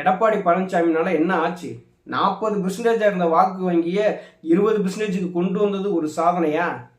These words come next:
இப்ப ஜானகி அம்மா மாதிரி விட்டு கொடுத்துட்டு போயிரும் அப்படின்னா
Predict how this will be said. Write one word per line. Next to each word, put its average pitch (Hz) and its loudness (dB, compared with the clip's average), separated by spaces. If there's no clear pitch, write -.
இப்ப 202 6
ஜானகி 220 6
அம்மா 208 4
மாதிரி 202 0
விட்டு 190 -2
கொடுத்துட்டு 190 -2
போயிரும் 180 2
அப்படின்னா 156 0